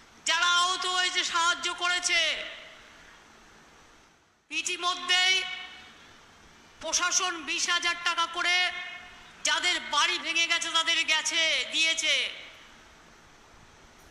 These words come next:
প্রথম কিস্তিতে বাংলার বি-, বাড়িতে আমরা,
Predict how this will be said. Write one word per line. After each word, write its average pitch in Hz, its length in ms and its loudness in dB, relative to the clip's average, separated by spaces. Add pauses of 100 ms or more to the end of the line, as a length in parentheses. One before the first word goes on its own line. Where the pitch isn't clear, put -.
প্রথম 359 400 -4
কিস্তিতে 370 500 0
বাংলার 339 500 2
বি-, 330 220 0
বাড়িতে 320 400 0
আমরা, 359 600 2